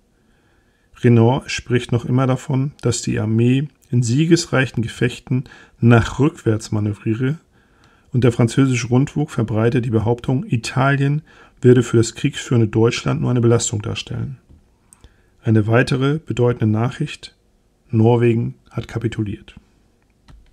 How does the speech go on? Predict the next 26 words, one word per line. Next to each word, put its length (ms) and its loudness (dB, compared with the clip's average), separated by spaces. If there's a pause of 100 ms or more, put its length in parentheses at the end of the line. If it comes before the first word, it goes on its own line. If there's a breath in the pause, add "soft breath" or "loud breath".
(100)
Dienstag, 440 -2
elfter 360 -2
Juni. 400 -2 (1200 soft breath)
Wir 120 4
sind 160 2
nun 200 4
Stoßbatterie. 800 -2 (260)
Erst 260 -2
in 100 0
westlicher, 680 0
dann 140 -2
in 100 4
nördlicher 480 0
Richtung 320 -2
geht 100 -4
es 160 -6
weiter. 380 -8 (760 soft breath)
Die 60 -6
Verbindung 440 4
mit 100 2
dem 140 2
Feinde 440 0
ist 160 -4
völlig 280 -2
verloren 320 -2
gegangen. 400 -10